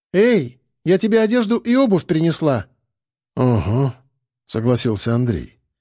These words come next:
"Вставай и иди за своими пакетами!" <clears throat> выразил возражение её собеседник.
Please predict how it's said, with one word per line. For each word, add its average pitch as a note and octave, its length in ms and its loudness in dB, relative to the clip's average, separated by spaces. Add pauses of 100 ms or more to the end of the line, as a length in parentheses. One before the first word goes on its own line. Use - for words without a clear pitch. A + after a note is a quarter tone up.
(440)
"Вставай E3 640 0
и G3+ 240 0
иди E3 160 0
за A3+ 100 2
своими G#3 320 2
пакетами!" A3+ 640 -2 (840)
<clears throat> - 1500 -6
выразил A#2+ 460 0
возражение B2 600 0
её A#2 300 0
собеседник. - 840 -4